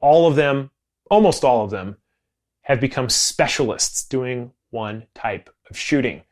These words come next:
Something else to keep in mind is that as you become a professional and you become more specialized, you're gonna wanna do work that only you can do and nobody else can do. For example, my YouTube videos, I don't have time to edit them, so I have an editor.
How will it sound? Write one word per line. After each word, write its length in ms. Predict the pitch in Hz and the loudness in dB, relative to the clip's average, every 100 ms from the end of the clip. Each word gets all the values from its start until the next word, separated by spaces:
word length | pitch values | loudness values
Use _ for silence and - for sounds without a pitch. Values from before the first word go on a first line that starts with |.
| _ _ - | _ _ -4
Something 380 | - 226 233 | 2 4 4
else 160 | 202 190 | 4 0
to 80 | - | 0
keep 160 | 185 | 0
in 100 | 156 | 2
mind 300 | 151 165 165 | 2 2 2
is 120 | 139 135 | 2 2
that 100 | 131 | 2
as 600 | 143 156 175 165 - - | 2 4 4 2 -2 -2
you 140 | 147 | -2
become 400 | 135 127 156 151 | -2 -4 -4 -2
a 60 | 143 | -2
professional 720 | 135 - 147 135 - 131 123 | -4 0 2 0 -2 -2 -4
and 240 | 131 127 | -4 -4
you 360 | 123 120 120 117 | -2 0 0 -2
become 300 | 120 - 160 | -8 -4 -2
more 180 | 156 135 | 0 -2
specialized, 840 | - - 151 - 127 113 110 110 131 | -2 0 0 0 0 0 0 -4 -4
you're 100 | 131 | 0
gonna 160 | 190 | 2
wanna 240 | 190 185 160 | 4 4 2
do 240 | 127 156 | 2 2
work 340 | 139 135 131 | 4 2 0
that 160 | - 113 - | -4 -6 -4
only 560 | 147 151 147 139 135 | -2 0 -2 -2 -6
you 240 | 135 123 123 | -6 -4 -4
can 200 | 135 120 | -6 -6
do 300 | 117 117 113 | -2 -2 -4
and 100 | 120 | -8
nobody 280 | 120 110 117 | -10 -4 0
else 180 | 156 - | 0 0
can 100 | 127 | -4
do. 160 | 117 | -6
For 220 | 107 - 170 | -6 -2 -2
example, 320 | 135 160 147 | 0 -2 -2
my 100 | 139 | -2
YouTube 320 | 135 135 127 | 0 -2 -4
videos, 380 | 117 110 - - - _ | -4 -6 -6 -10 -14 _
I 120 | - | 0
don't 140 | 202 160 | 0 0
have 160 | 160 | -6
time 380 | - - 165 170 | -8 -8 -4 -2
to 160 | 156 - | -4 -6
edit 180 | 107 95 | -8 -8
them, 180 | 113 | -8
so 140 | 117 131 | -4 -2
I 60 | |
have 220 | 131 139 131 | 2 0 0
an 120 | - | -6
editor. 460 | 151 147 123 101 | -4 -2 0 -2